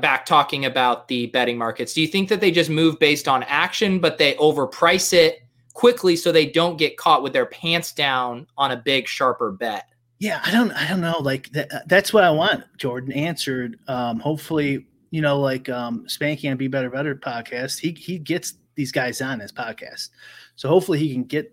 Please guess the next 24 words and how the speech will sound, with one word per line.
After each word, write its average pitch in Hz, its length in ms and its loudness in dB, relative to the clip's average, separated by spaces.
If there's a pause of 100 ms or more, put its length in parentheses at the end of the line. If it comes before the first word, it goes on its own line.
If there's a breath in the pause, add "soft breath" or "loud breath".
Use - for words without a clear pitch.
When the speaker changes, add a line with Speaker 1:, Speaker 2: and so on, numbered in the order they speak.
(140)
Speaker 2:
one 139 160 -2
of 135 80 0
them 127 160 -4
on 127 220 -4
and 113 200 -8 (140)
see - 280 -4
if 131 100 -6
they'll 120 200 -6
answer 139 460 -4
what 135 400 -2
they 131 240 -2
do, 139 360 -2
what 139 200 -2
they 131 120 0
did 135 240 -4
for 123 140 -10
this. 113 440 -8 (400 loud breath)
And 165 160 0
if - 180 -4
we 214 80 4
can 139 300 -2
figure 139 360 -2
it 123 80 -4
out, 156 380 -2